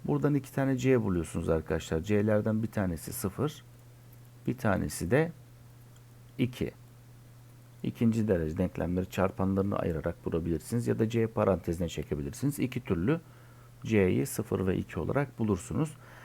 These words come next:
Şimdi C sıfır olursa arkadaşlar polinom farklı olur, iki olursa farklı olur. Şu polinomu tekrar ben C'yi sıfır alıyorum. C'yi sıfır aldığımda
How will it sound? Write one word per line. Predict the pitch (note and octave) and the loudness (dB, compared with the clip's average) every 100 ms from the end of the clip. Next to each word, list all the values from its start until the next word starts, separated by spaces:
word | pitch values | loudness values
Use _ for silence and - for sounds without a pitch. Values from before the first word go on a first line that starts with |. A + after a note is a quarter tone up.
| - - - | -20 -20 -8
Şimdi | - D3+ G2 | 0 2 2
C | F#2+ A2+ C#3+ | 4 6 6
sıfır | - F3+ D3+ - | 2 2 2 2
olursa | - C3 D#3 - F2+ | 2 2 0 2 2
arkadaşlar | G#2+ A#2+ G2+ E2+ - D#3+ - - | 2 2 0 0 -4 -8 -6 0
polinom | A#2 B2 A#2 F#2+ | 2 4 2 0
farklı | - G2 - D3+ | -2 -2 -2 0
olur, | E3+ - | 0 0
iki | A#2+ - C#3+ | -4 -2 0
olursa | A2 F#2 E2 | 0 -2 -4
farklı | - D#2 - A2+ | -2 -2 -2 -4
olur. | E3+ - - - - - - - | -2 -4 -18 -20 -20 -20 -20 -20
Şu | - E3+ | -8 -6
polinomu | - D3+ G#2 F#2 F#2 | 4 6 6 4 2
tekrar | C#3+ - F2+ E2 B2 | 0 2 2 4 4
ben | A#2+ - - - G#2+ | 2 -2 -14 -12 -2
C'yi | G#2 A#2+ B2+ | 4 6 4
sıfır | B2+ B2+ - - | 2 -2 0 0
alıyorum. | - F2+ D#2 B2 F3+ - - - - - - | 2 2 2 2 0 -6 -20 -20 -20 -20 2
C'yi | B2+ C3 B2+ | 6 6 4
sıfır | C3 - G#2+ | -2 -2 4
aldığımda | F#2+ F2 D#2+ D#2 C#3 | 4 4 2 2 0